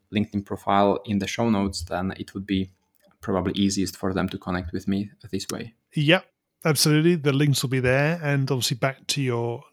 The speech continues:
Speaker 2: to your website. So is there anything else you wanted to add?
Speaker 1: Well, we also have, um, a few,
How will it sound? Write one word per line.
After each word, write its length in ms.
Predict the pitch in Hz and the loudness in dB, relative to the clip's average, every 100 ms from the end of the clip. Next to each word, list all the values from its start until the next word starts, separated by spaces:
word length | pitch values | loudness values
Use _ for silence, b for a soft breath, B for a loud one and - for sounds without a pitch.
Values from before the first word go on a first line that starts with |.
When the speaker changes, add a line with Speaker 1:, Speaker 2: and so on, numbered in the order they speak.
| - | -6
Speaker 2:
to 100 | 135 | -4
your 160 | 127 | -2
website. 500 | 117 123 - - 170 | -2 -2 0 -2 -2
So 80 | - | 0
is 40 | 147 | 2
there 100 | 160 | 2
anything 200 | 147 160 | 4 2
else 180 | 139 | 2
you 60 | 160 | 2
wanted 200 | 143 - | 2 2
to 120 | 143 | 0
add? 240 | 139 175 190 - b b b b b _ - B B B B | 0 0 -4 -8 b b b b b _ -20 B B B B
Speaker 1:
Well, 120 | 220 | 4
we 120 | 196 | 8
also 220 | 196 202 196 | 8 6 4
have, 320 | 180 175 - | 2 0 0
um, 300 | 165 165 165 | 2 4 2
a 80 | 127 | -2
few, 600 | - - 160 160 156 151 | -4 2 6 8 10 8